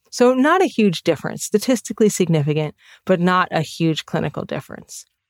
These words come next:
If you broke it down, all of that was driven by suicide events. And so again, not necessarily completed suicides, just suicide events,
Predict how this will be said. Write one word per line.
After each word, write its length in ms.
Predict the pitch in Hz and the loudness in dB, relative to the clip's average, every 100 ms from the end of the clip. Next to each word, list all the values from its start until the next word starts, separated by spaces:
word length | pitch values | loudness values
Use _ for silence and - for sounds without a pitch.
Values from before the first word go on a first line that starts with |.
| _ - | _ 0
If 160 | 214 | 2
you 100 | 214 | 2
broke 300 | 208 214 233 | 2 2 2
it 100 | 269 | 0
down, 320 | 202 175 185 220 | 0 2 2 2
all 220 | 190 190 | 2 2
of 100 | 208 | 2
that 160 | 180 160 | 0 0
was 120 | 165 | 0
driven 320 | - 170 170 | 2 2 4
by 140 | 156 151 | 2 0
suicide 560 | - 170 165 190 175 | 0 0 2 2 0
events. 460 | 180 202 208 220 - | 0 0 0 -2 -6
And 160 | - 175 | -2 0
so 100 | 220 | 2
again, 260 | 214 196 175 | 2 2 2
not 160 | 202 | 2
necessarily 560 | 208 196 208 190 175 170 | 2 0 0 2 2 2
completed 640 | - 160 - 262 233 165 | 0 -6 -2 2 2 2
suicides, 600 | - 170 - 160 156 147 | 0 0 0 0 0 -2
just 220 | - 165 | -4 -2
suicide 500 | - 202 - 165 156 | 2 0 0 -2 -2
events, 600 | 156 147 147 151 139 143 | -2 -2 -2 -2 -2 -6